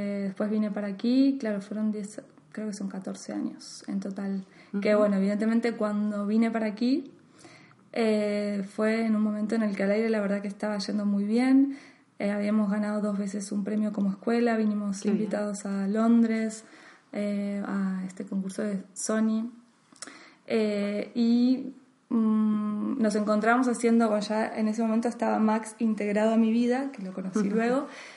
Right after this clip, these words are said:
Speaker 1: que él estudió cine, entonces estábamos haciendo proyectos co-, de fotografía y video allá. Estábamos empezando a trabajar para grandes empresas, digamos. Habíamos hecho bastantes bodas también y cosas pequeñas, además de las clases,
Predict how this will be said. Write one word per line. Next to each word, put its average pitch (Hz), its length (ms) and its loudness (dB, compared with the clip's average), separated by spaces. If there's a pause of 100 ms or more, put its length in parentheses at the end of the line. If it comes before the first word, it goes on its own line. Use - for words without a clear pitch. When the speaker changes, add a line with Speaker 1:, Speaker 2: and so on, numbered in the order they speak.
(360)
Speaker 1:
que 214 240 4
él 214 80 0
estudió 208 340 -2
cine, 254 340 6
entonces 202 380 2
estábamos 196 420 -2
haciendo 202 460 0
proyectos 196 680 -4 (160)
co-, - 140 -12
de 196 120 0
fotografía 190 500 -2
y 208 60 2
video 202 260 -2
allá. 240 420 -2 (600)
Estábamos 214 320 2
empezando 202 360 0
a 202 40 -4
trabajar 202 400 -4
para 196 680 -4 (640)
grandes 214 400 2
empresas, 233 600 2
digamos. 226 600 2 (140)
Habíamos 208 500 0
hecho 202 320 -4
bastantes 208 760 -4
bodas 214 600 0
también 214 640 0
y 208 60 -2
cosas 196 300 -6
pequeñas, 233 540 2
además 208 260 0
de 214 60 2
las 208 120 -4
clases, 233 300 0